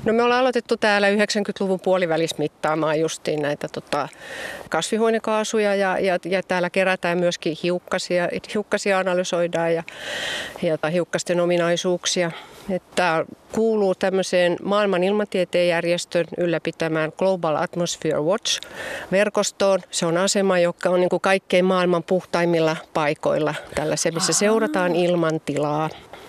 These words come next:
Speaker 2: Teidän ryhmä tekee ilmanlaatuun liittyviä
Speaker 1: Me
Speaker 2: mittauksia.
Speaker 1: tehdään ilmanlaatuun liittyviä, ja meillähän on täällä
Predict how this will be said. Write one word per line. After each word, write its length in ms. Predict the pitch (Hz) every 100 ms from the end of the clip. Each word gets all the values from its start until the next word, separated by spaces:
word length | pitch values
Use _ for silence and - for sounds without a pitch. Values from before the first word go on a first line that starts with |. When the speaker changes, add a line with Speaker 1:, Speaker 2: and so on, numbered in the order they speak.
| - -
Speaker 2:
Teidän 260 | 220 208
ryhmä 240 | 190 175 165
tekee 340 | 165 - 170
ilmanlaatuun 680 | 196 196 180 185 170 - 139
liittyviä 400 | - - - -
Speaker 1:
Me 40 |
Speaker 2:
mittauksia. 320 | - 262 254 254
Speaker 1:
tehdään 180 | 202
ilmanlaatuun 580 | 202 220 185 175 175 170
liittyviä, 480 | 165 165 160 156 156
ja 200 | - 156
meillähän 420 | 151 196 185 190 165
on 100 | 165
täällä 380 | 165 156 156